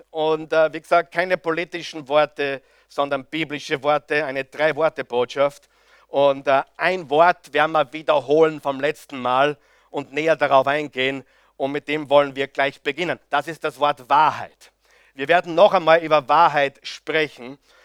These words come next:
Diese drei Worte, wenn richtig verstanden und eingesetzt, können dein Leben vollkommen verändern. Nicht nur das Leben unseres Landes,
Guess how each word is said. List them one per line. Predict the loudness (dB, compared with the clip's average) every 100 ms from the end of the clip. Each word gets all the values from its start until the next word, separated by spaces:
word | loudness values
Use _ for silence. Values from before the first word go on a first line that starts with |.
| _ _ -14
Diese | -8 -2 -2
drei | 2 4 4
Worte, | 6 4 4 -2 -4 -8 _ _ _ _ _ _ _ _ _ _ _ _ _ _ _ _ _ _ _ _ _ _ _
wenn | -10 -6
richtig | -6 -6 -10 -6
verstanden | -2 0 2 0 0 -4
und | -2
eingesetzt, | -2 -4 -6 -2 -4 -4 -20 -4
können | -2 0 -2 -2
dein | -4 0
Leben | -2 -2 -8
vollkommen | -4 0 0 0 -2 -2
verändern. | -6 -6 -6 -10 -16 _ _ _ _ _ _ _ _
Nicht | -10 -4
nur | -2
das | -2
Leben | -2 -6 -4
unseres | -4 -6 -4
Landes, | -2 -2 -4 -6 -10